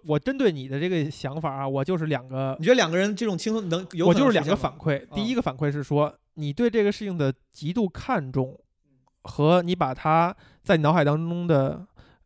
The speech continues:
Speaker 1: 高规格化和神圣化是，是你现在做这件事儿最大的一个门槛儿。
Speaker 2: 阻力是吧？
Speaker 1: 最大最大的阻力，就是你
Speaker 2: 但你
Speaker 1: 早已经具备了。如果现在我说：“毛东，
Speaker 2: 嗯。
Speaker 1: 明天你就将要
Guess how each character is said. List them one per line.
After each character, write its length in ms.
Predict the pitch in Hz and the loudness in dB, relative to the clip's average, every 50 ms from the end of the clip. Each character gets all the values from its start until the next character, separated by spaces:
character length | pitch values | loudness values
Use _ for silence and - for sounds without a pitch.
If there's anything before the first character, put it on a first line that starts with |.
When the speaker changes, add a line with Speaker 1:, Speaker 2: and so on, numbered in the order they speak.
| - - | -4 4
Speaker 1:
高 200 | - 180 185 180 | 6 8 8 8
规 200 | 170 175 180 175 | 8 6 6 6
格 200 | 156 151 143 135 | 6 6 4 6
化 160 | 127 151 131 | 4 2 0
和 140 | 123 139 139 | 2 0 -2
神 200 | - - 135 143 | -2 -2 -4 -2
圣 180 | 170 185 165 | 0 0 0
化 260 | 143 143 147 135 127 139 | 0 0 -2 -2 -4 -10
是， 420 | - - - 156 143 139 139 - - - - - _ - | -8 -4 -2 -2 -2 -2 -4 -8 -16 -20 -20 -20 _ -16
是 160 | - - 208 | -10 -8 -6
你 100 | 170 143 | -4 -4
现 140 | 127 127 180 | -2 -2 0
在 100 | 180 180 | 0 0
做 100 | - 180 | 0 2
这 80 | 160 165 | 2 2
件 120 | 165 175 | 2 2
事 60 | 165 | 2
儿 80 | 175 156 | 0 0
最 200 | - - 262 175 | 0 2 2 2
大 220 | 143 131 131 127 | 2 2 0 0
的 60 | 127 | -2
一 60 | 127 127 | -2 -2
个 80 | 127 | -4
门 160 | 123 123 123 | -6 -8 -10
槛 160 | 127 123 - - | -12 -14 -16 -14
儿。 40 | |
Speaker 2:
阻 140 | - 139 123 | -12 -10 -8
力 200 | 123 139 139 131 - | -8 -8 -10 -10 -12
是 80 | 117 139 | -14 -14
吧？ 180 | 131 127 117 - _ _ | -14 -14 -16 -18 _ _
Speaker 1:
最 240 | - 311 240 170 | 2 6 6 6
大 280 | 147 - 175 160 139 143 | 6 6 4 4 2 2
最 180 | - - 147 135 | 2 4 4 6
大 160 | 139 131 127 | 4 2 0
的 120 | 131 127 | 0 -2
阻 260 | 123 - - 131 131 | -2 -2 -6 -8 -6
力， 200 | 127 127 127 131 - _ - | -6 -8 -8 -8 -12 _ 2
就 140 | - 226 220 | 6 6 6
是 80 | 190 | 6
你 140 | 170 160 175 | 6 2 4
Speaker 2:
但 120 | 180 285 | 4 4
你 40 | 254 | 6
Speaker 1:
早 220 | 220 208 180 233 330 | 6 8 8 8 8
已 80 | 285 | 8
经 200 | 190 151 175 180 175 | 6 4 2 2 2
具 260 | - - 381 339 226 | 0 0 4 6 6
备 260 | 160 - 190 165 151 | 8 8 6 6 6
了。 200 | 139 135 135 139 - - - - - - | 4 4 2 0 -4 -10 -20 -18 -6 0
如 180 | - 208 294 302 | 4 4 4 6
果 200 | 285 208 160 139 | 6 4 4 4
现 160 | - 233 208 | 4 2 4
在 180 | 202 214 202 | 6 6 6
我 140 | 165 139 131 | 6 6 4
说 140 | 123 156 156 | 2 2 0
：“毛 140 | 156 156 160 | 2 4 6
东， 300 | 185 202 220 220 - - - | 8 8 8 6 4 0 -6
Speaker 2:
嗯。 220 | - 165 156 143 143 139 | -12 -12 -12 -10 -4 -2
Speaker 1:
明 180 | 160 196 254 | -2 0 4
天 240 | 262 269 277 269 233 | 6 6 6 6 4
你 140 | 180 143 127 | 0 0 2
就 180 | 127 165 170 | 4 6 6
将 160 | 156 - 202 214 | 6 6 4 6
要 260 | 220 190 160 151 | 6 6 6 4